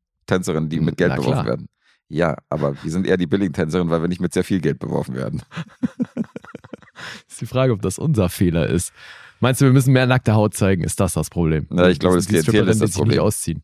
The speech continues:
Speaker 1: Die Leute, die uns hören, das ist einfach, äh, ist einfach so, ist ein Arbeitervolk.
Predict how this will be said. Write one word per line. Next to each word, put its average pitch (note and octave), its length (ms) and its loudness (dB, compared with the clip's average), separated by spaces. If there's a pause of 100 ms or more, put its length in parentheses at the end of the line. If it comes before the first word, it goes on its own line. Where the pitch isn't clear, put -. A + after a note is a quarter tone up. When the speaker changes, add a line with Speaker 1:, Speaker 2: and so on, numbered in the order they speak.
Speaker 1:
Die E2+ 60 -2
Leute, D#2+ 240 0
die D#2 80 0
uns C#2+ 140 -4
hören, D#2 220 2
das - 120 -10
ist - 140 -10
einfach, C#2+ 300 -6
äh, A1+ 220 -4
ist - 240 -10
einfach - 220 -8
so, D2 240 -8
ist - 160 -10
ein - 40 -6
Arbeitervolk. D#2 680 -2